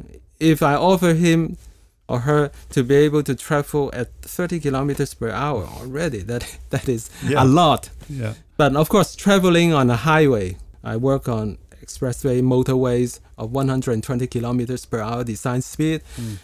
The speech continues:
Speaker 1: Well, of course, on a higher hierarchy roads, that would be too slow. So, but for urban areas, it is more or less the right speed. But of course, for the more major street, I would say that forty kilometers per hour would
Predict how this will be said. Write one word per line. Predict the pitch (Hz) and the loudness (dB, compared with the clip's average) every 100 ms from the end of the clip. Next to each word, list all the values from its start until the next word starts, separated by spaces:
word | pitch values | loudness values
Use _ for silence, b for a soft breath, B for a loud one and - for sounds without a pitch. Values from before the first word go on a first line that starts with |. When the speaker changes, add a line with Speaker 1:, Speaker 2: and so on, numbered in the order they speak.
| - | 0
Speaker 1:
Well, | 160 135 | 2 4
of | 135 | 2
course, | - 170 - - - | 2 2 2 -10 0
on | 160 143 143 139 | 4 6 6 6
a | 135 | 4
higher | 123 170 175 180 151 | 2 4 4 6 4
hierarchy | 135 127 139 143 143 | 2 2 2 2 2
roads, | 139 139 139 - - | 2 4 2 0 -2
that | 139 | 0
would | 120 113 110 - | 0 -4 -6 -6
be | 104 - | -8 -4
too | 139 | -4
slow. | - 139 120 - - - _ _ b b b | 0 0 0 -2 -12 -20 _ _ b b b
So, | - 190 185 156 b b - | 0 4 4 2 b b 0
but | 147 | 0
for | - 156 | 2 2
urban | 180 196 185 180 | 4 4 6 4
areas, | 165 160 156 151 151 - | 4 4 6 4 4 -2
it | - 190 156 | -2 0 2
is | 131 - | 0 0
more | 135 160 147 | 0 2 2
or | 113 | 0
less | 117 123 - | -2 -4 -4
the | 117 | -4
right | 120 123 | -2 -4
speed. | - - 135 107 - - | -6 -6 -4 -4 -8 -6
But | 131 - | -4 -2
of | 143 - | -4 0
course, | 175 151 | 2 2
for | - 127 | 0 2
the | 123 | 4
more | 139 156 156 | 4 4 6
major | 143 139 147 | 4 4 0
street, | - - 156 156 - B B | -2 -2 0 0 -2 B B
I | 139 160 | 0 2
would | 131 | 2
say | - - 139 139 | 0 -2 2 4
that | 135 131 | 4 0
forty | - - 156 147 | -4 2 2 2
kilometers | 135 120 123 131 127 131 - | 0 0 2 2 0 -2 -4
per | 117 | -4
hour | 104 113 127 127 123 B B | -4 -2 0 -2 -4 B B
would | 131 135 | 2 2